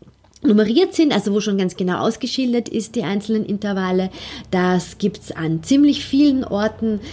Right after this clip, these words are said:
ähm, in Österreich und natürlich auch in Deutschland und der Schweiz. Oder aber, und das ist der Vorteil der modernen, tollen Pulsuhren, du kannst dir auch auf der Pulsuhr diese Intervalle einstellen und dann, äh,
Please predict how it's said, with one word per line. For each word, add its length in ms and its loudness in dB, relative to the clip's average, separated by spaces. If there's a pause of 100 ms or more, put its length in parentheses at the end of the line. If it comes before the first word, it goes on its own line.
(320)
ähm, 520 0 (100)
in 280 0
Österreich 720 0
und 80 0
natürlich 380 0
auch 140 -2
in 120 2
Deutschland 540 -2
und 180 -2
der 80 -2
Schweiz. 520 -4
Oder 280 4
aber, 360 2
und 120 0
das 140 -4
ist 160 -8
der 60 -4
Vorteil 440 -2 (340)
der 220 2
modernen, 600 2
tollen 340 0
Pulsuhren, 640 0
du 100 -4
kannst 500 -8
dir 100 -6 (120)
auch 300 2 (100)
auf 240 -6
der 120 -8
Pulsuhr 640 2 (240)
diese 220 2
Intervalle 540 -4
einstellen 600 0
und 200 -6
dann, 200 -4 (220)
äh, 260 -6